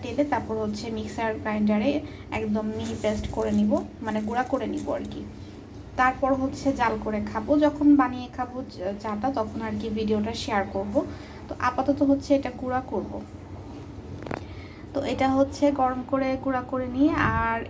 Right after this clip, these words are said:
এর মধ্যে হচ্ছে আরও অনেকগুলো কাজ আছে, যেমন ছেলেকে আনতে যাবে স্কুলে, কাজের তো আসলে শেষ নাই। এখন ওকে আগে নিয়ে আসি, তারপর হচ্ছে বাকি কাজগুলো করছি। এই যে ছেলেকে স্কুল থেকে নিয়ে আসছি, আর আসার সময় হচ্ছে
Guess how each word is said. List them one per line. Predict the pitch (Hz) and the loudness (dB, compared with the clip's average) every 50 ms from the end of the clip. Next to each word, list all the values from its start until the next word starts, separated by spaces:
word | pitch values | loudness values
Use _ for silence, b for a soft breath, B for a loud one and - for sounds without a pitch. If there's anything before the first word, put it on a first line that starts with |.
| - | -4
এর | 247 240 240 240 | -4 -4 -4 -4
মধ্যে | 240 226 226 262 247 240 | -6 -6 -4 -4 -4 -4
হচ্ছে | 240 240 233 - 254 240 | -6 -8 -8 -6 -4 -4
আরও | 226 226 226 233 | -2 -2 -4 -4
অনেকগুলো | 240 233 226 - 240 233 226 - | -4 -6 -6 -6 -6 -6 -4 -4
কাজ | 233 220 214 214 | -4 -4 -2 -2
আছে, | 208 226 226 220 | -4 -4 -2 -2
যেমন | 220 214 220 220 214 214 | -2 0 -2 -4 -4 -2
ছেলেকে | - 254 240 220 - 233 | -2 -2 -2 -2 -2 -2
আনতে | 226 214 214 214 | -4 -2 -2 0
যাবে | 220 214 220 214 - | 0 0 0 -2 -6
স্কুলে, | - - 262 262 233 226 247 320 - B B B B B B B B B B - | -8 -8 -6 -4 -4 -2 -4 -4 -6 B B B B B B B B B B -2
কাজের | 233 233 220 226 226 214 | -2 -2 -2 -4 -6 -6
তো | - 240 | -6 -6
আসলে | 240 - 240 233 240 233 - | -6 -6 -8 -8 -8 -6 -6
শেষ | 240 226 226 233 214 220 | -6 -4 -4 -4 -6 -4
নাই। | 214 233 277 277 - - | -2 0 0 0 -2 -2
এখন | 208 208 226 220 | -4 -4 -4 -4
ওকে | 214 214 220 214 | -4 -4 -4 -4
আগে | 214 226 220 214 233 233 | -4 -4 -4 -6 -6 -6
নিয়ে | 233 226 233 240 254 | -6 -6 -4 -4 -4
আসি, | 247 - - 269 294 359 - - | -6 -4 -2 -2 -2 -2 -2 -2
তারপর | 220 202 208 - - 220 220 220 | -2 -2 -2 -2 -4 -4 -4 -4
হচ্ছে | 220 214 - - 214 | -4 -4 -4 -2 -2
বাকি | 202 202 - 220 214 214 | -2 -2 -2 -6 -6 -4
কাজগুলো | 208 208 208 - 208 202 190 - | -4 -4 -4 -2 -2 -2 -2 -2
করছি। | 196 202 208 - - - 262 311 - - - - - - 240 - | -4 -4 -4 -4 -6 -4 -6 -6 -6 -8 -14 -12 -8 -6 -4 -2
এই | 247 240 | 2 4
যে | 277 294 285 277 - - - - | 4 4 4 2 -4 -6 -4 2
ছেলেকে | - 302 277 269 262 - 269 - | 4 4 4 4 2 0 -4 -4
স্কুল | - - - 277 269 294 | -4 -2 0 0 4 4
থেকে | 285 285 285 269 | 4 4 4 2
নিয়ে | 262 247 240 247 | 2 2 2 0
আসছি, | 247 - - - - 254 247 240 233 226 | -2 -4 -6 -2 0 0 2 2 2 2
আর | 226 226 226 | 2 2 0
আসার | 226 - 233 - - | -2 -2 -4 -4 -4
সময় | - 240 233 233 233 233 233 | -4 -2 -2 0 0 0 -2
হচ্ছে | 220 226 - - | -2 -4 -4 -2